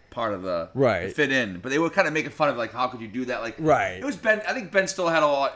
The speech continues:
Speaker 1: it had writing credits, and it
Speaker 2: Yeah.
Speaker 1: was his way of making fun of the whole blackface thing. But still,
Speaker 2: That's the only way you could do it. But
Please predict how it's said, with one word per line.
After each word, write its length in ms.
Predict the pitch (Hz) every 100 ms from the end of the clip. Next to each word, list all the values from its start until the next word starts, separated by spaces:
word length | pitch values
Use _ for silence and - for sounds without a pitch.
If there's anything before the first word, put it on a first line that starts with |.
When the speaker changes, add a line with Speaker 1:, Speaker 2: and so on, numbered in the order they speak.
| -
Speaker 1:
it 160 | 123 110
had 180 | 131 131 117
writing 180 | 113 120
credits, 440 | 104 131 120 110 -
and 180 | 101 98
it 80 | 180
Speaker 2:
Yeah. 200 | 143 104
Speaker 1:
was 80 | 87
his 80 |
way 180 | 131 127
of 60 | 113
making 200 | 117 -
fun 180 | 135 120
of 60 |
the 60 | 104
whole 220 | 123 113
blackface 480 | 117 113 - 117 117
thing. 220 | 120 117
But 140 | 113
still, 500 | - - 226 156 127 185
Speaker 2:
That's 240 | 233 -
the 140 | 233
only 220 | 214 208 190
way 160 | 180
you 120 | 170 165
could 200 | 156 117
do 220 | 143 170
it. 220 | 180 127
But 220 | 160 147